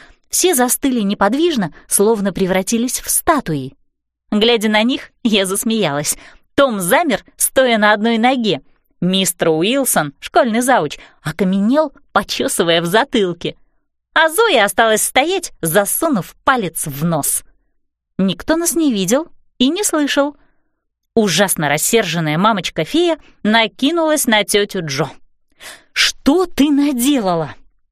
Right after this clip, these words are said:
закричала она. «Ты же обещала, что не станешь зачаровывать Эллу!» «А я ее и не зачаровывала», — сказала тетя Джо.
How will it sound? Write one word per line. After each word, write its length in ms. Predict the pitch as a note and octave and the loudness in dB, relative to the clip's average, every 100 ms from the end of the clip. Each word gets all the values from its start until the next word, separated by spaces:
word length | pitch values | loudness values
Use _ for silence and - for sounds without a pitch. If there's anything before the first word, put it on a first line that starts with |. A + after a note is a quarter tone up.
| _ | _
закричала 600 | - E3+ - F3 F3+ D#3 | -4 -4 -4 -2 0 2
она. 240 | D3+ D3 C#3 - - - | 0 -2 -6 -16 -16 -2
«Ты 120 | C#4 | 0
же 160 | A#3+ A#3 | 2 0
обещала, 580 | G3+ A#3+ - G3+ C#3+ A#2+ | 0 0 0 -2 -4 -4
что 260 | - - A#3 | -6 0 2
не 160 | G#3+ | 2
станешь 580 | A#3 - - C4 F#3+ E3 | -2 -2 0 2 0 -2
зачаровывать 760 | D#3+ A3 C#4 C#4 C#4 C#4+ F4+ - | -2 0 2 2 2 2 2 2
Эллу!» 420 | F4 G#3+ E3+ C#3 _ _ _ _ _ _ - | 2 2 -2 -6 _ _ _ _ _ _ 0
«А 100 | A4+ | 2
я 200 | G4+ G4+ | 4 4
ее 400 | A4+ E4+ D4+ F4 A#4 | 2 2 2 2 2
и 220 | D#4 C4+ | 2 2
не 200 | A#3 B3 | 2 0
зачаровывала», — 840 | G#3+ - G#3+ F3+ F3+ A3 E4+ F#4+ A4 _ _ _ - | 0 -2 0 2 2 0 0 -2 -4 _ _ _ -8
сказала 500 | - G4+ D4 A#3+ B3 | 0 2 4 2 2
тетя 240 | C4+ C#4+ | 0 0
Джо. 260 | C4 A#3+ | 0 -2